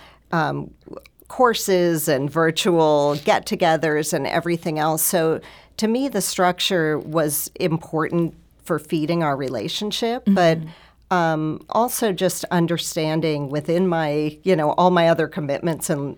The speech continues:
Speaker 1: in life, um, that I had a commitment to my mentee, and that was really important.
Speaker 2: Yeah.
Speaker 1: And I had a sense right away that it would carry on beyond that first year.
Speaker 2: Mm-hmm.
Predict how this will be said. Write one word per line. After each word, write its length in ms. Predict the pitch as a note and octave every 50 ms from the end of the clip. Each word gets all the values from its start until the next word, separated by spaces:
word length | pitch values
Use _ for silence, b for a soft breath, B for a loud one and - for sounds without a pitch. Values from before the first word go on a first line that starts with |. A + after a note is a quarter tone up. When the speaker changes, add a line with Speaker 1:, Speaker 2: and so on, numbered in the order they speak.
| - -
Speaker 1:
in 240 | F3 F3+ D#3+ D3+
life, 480 | D3 C3 B2+ B2+ C3+ F3+ A3+ A3 - - - -
um, 380 | F#3 E3+ C#3+ C#3+ C#3+ C#3 D3+ D3+ D#3 B B B B
that 140 | - F3 E3+
I 100 | D#3+ D#3+
had 180 | F3 F3 E3+ D#3+
a 60 | E3
commitment 580 | - F3 D#3 D3 C#3+ C#3+ - - D3+ C#3+ - -
to 100 | - F3+
my 240 | D#3+ D#3 D3 D#3 D#3
mentee, 800 | D#3 D3+ C#3+ C3+ D3 D3 - - E3 D#3+ E3 C#3+ A#2 A#2 A2+ -
and 240 | - D#3 D3+ D3 D3
that 180 | C#3 C#3 -
was 220 | - D3+ C#3+ - -
really 280 | D3+ D#3 D3 C#3+ C#3
important. 640 | C3+ B2+ A#2+ C3 D3+ D3 C#3+ - - - A#2+ B2 A#2 -
Speaker 2:
Yeah. 120 | F3 E3
Speaker 1:
And 240 | D#3+ D3 C#3+ C#3+ C#3+ B B B B B B
I 80 | -
had 200 | E3+ E3+ F3 F3+
a 60 | F3 E3+
sense 400 | - - D#3+ D3 C#3+ D3 - -
right 200 | D#3+ C#3+ C#3 C#3
away 340 | C#3+ B2 B2+ B2+ C3+ D3+
that 180 | D#3 E3 D#3+ C#3
it 100 | C#3+ -
would 160 | - C#3+ B2+
carry 340 | - D#3 D#3+ D3 C#3 C#3 C3+
on 280 | C3+ C3+ C3+ C3 C3+ C3+
beyond 380 | C3+ C#3 C3+ C3 B2 C3 C#3 B2+
that 200 | A#2+ - - -
first 340 | D#3 B2 A2+ - - - -
year. 300 | C#3+ C3+ - - - -
Speaker 2:
Mm-hmm. 380 | G3 G3 F#3 E3+ E3+ E3+ E3